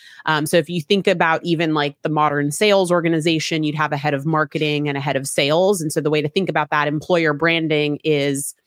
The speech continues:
marketing for talent acquisition, and then your talent acquisition function, you can be comparable to sales, right? So it's, it's its own team. We wanna continue to invest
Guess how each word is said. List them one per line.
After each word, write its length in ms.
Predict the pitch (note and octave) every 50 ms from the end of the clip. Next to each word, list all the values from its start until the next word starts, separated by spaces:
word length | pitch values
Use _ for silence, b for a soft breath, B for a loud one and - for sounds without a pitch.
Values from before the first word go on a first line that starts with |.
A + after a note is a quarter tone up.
| _ _ _ _ -
marketing 580 | D#3+ D#3+ E3 D#3+ D#3+ - F3 D#3 D#3+ C#3+ D3+
for 140 | C#3 - D#3
talent 360 | C#3+ - - D#3+ E3 F3 F3+
acquisition, 800 | - F#3+ G3 - A3 G#3 G#3+ A3+ A3 - B3 A#3 A#3+ A#3+ A#3+ A#3
and 160 | - E3+ D#3+ E3
then 160 | D#3+ D#3 D#3
your 440 | D3+ D3+ D3+ D3+ D3 C#3+ D3 D3 _ _ _ _ _ _ _ _ -
talent 400 | - - D#3+ D#3+ D#3+ D#3+ - -
acquisition 560 | D3+ D3 - F3 D3 E3 D#3 - - D3+ D3+
function, 720 | C#3+ - E3 D#3 D#3 D3+ - - D#3+ D3 D3 D3 D3 D3 - _ _ _ _ _ _ _ -
you 120 | D#3 D#3 -
can 260 | - - F#3 E3 D#3+
be 120 | D3+ D#3
comparable 680 | C#3 - - - D#3+ D#3 D3+ C#3+ D#3+ D3+ D3 C#3+ D3 C#3
to 160 | - - D3+
sales, 580 | C#3+ - - C3+ B2 B2 D#2+ G2 G2+ F#2 - -
right? 280 | C#3 C3+ D3+ - -
So 160 | - - E3+ D#3+
it's, 260 | - D#3+ - - -
it's 160 | - F3 -
its 140 | F3 D#3+ -
own 300 | - - E3 D#3 D#3 D3+
team. 480 | - - - D3+ C#3 C3+ B2 G#2+ D#2+ - -
We 260 | - E3 F3 E3 D#3+ D#3
wanna 460 | D#3+ E3 E3+ E3+ F3+ F#3 F#3 F#3 F3
continue 440 | - F#3 F3+ - - F3 E3+ F3 E3
to 120 | - -
invest 640 | F3 E3 E3 D#3 E3+ G3 B3+ C4+ - - - - -